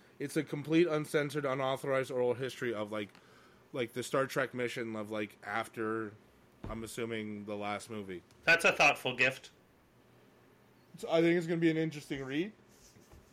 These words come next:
Speaker 1: But, like, the sheer fact that, like, they continued for fifty years, kinda fucked up.
Speaker 2: How do you mean?
Speaker 1: Well, it was the five-year mission, no?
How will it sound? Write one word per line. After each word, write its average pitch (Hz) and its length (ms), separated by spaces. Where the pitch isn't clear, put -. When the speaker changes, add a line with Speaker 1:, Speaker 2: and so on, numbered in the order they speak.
Speaker 1:
But, 165 140
like, 143 260
the 151 140
sheer 202 280
fact 160 300
that, 127 160
like, 113 180
they 120 220
continued 120 640
for 110 120
fifty - 440
years, 110 520
kinda 98 220
fucked - 320
up. 170 240
Speaker 2:
How 151 140
do 139 100
you 135 80
mean? 127 260
Speaker 1:
Well, 165 100
it - 20
was 160 100
the 156 100
five-year 190 420
mission, 98 340
no? 120 240